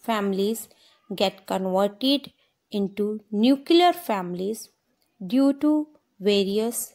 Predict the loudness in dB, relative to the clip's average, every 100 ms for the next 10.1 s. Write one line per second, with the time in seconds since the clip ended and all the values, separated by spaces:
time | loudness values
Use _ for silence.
0 | -6 -4 -2 -4 -12 -10 -12 -14 _ _
1 | _ _ -4 0 0 -2 -8 _ _ _
2 | -4 -2 0 0 0 0 -2 -2 -6 -18
3 | _ _ _ _ _ -4 -2 -2 -4 0
4 | 0 2 -2 -4 _ -2 0 0 -2 -8
5 | _ _ _ _ _ _ _ _ _ _
6 | _ _ _ 0 0 2 0 2 0 0
7 | 0 0 -4 _ _ _ _ _ _ _
8 | -6 -2 0 2 2 -2 _ _ _ _
9 | 4 6 8 6 2 0 -2 -10 -14 -16